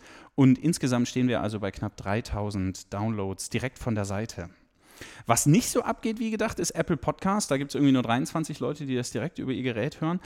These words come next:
Aber dafür ist der YouTube-Kanal jetzt wieder auf dem aktuellen Stand und auch diese Folge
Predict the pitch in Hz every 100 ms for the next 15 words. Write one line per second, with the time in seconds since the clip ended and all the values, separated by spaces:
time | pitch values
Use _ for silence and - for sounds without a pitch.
0 | - - - - 113 156 196 139 117 147
1 | - 175 156 131 - 110 110 143 - -
2 | 113 101 98 104 - - 107 101 98 -
3 | 98 - 98 - - 113 117 185 254 -
4 | 139 117 - 156 165 151 - 113 110 101